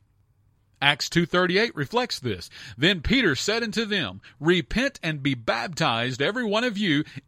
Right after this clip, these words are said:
in the name of Jesus Christ for the remission of sins, and ye shall receive the gift of the Holy Ghost." Anything there about believing Christ died for their sins, was buried, and has risen?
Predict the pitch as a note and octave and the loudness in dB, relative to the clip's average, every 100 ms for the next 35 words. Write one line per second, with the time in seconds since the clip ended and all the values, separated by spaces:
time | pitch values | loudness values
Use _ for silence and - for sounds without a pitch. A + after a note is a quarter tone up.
0 | G#3+ G#3+ A3+ G#3 - D3 D#3+ C3+ - C3 | -2 0 0 -4 0 6 6 6 0 -8
1 | D3+ G#3 B3+ D#3 C3+ E3 D#3+ C#3+ B2 G3+ | -4 -2 0 0 -2 -4 -4 -4 -2 -2
2 | F#3 E3+ - F3+ C3+ C3+ - C#3 B2+ C3 | 0 -2 0 0 0 -2 -4 0 0 0
3 | F#3+ - A3 - F#3 C3 B2+ C3 - - | 0 0 -2 -2 0 0 -2 -8 -16 -20
4 | - - D3 B2+ D3 A3 - C3 A#2+ A#2 | -8 2 2 2 2 0 2 0 0 0
5 | F#3 D3 A2+ D#3 F#3 B2+ A2+ D3 D#3+ C3+ | -2 -2 -2 -2 -2 -2 0 2 0 0
6 | F#2+ - - - - - - - _ _ | -4 -6 -18 -20 -20 -20 -20 -20 _ _
7 | _ _ _ _ _ _ - D#3 D3 D3+ | _ _ _ _ _ _ -6 -2 0 -2
8 | D3+ C3 C#3+ D3 C#3+ C3+ B2 C3 D3 C#3+ | -2 0 0 2 0 0 0 2 2 0
9 | B2+ B2+ C3 C#3 A2+ A#2+ C3+ C3 C3 B2+ | 0 2 2 0 0 2 2 0 0 0
10 | C3 C#3 C3+ C#3 C#3+ A#2 B2 G#2+ A2 B2+ | 0 0 0 0 -4 -4 -2 0 2 4
11 | C3+ B2+ A#2+ A#2 A#2+ A#2+ A2+ D3+ | 4 2 0 0 2 0 0 -8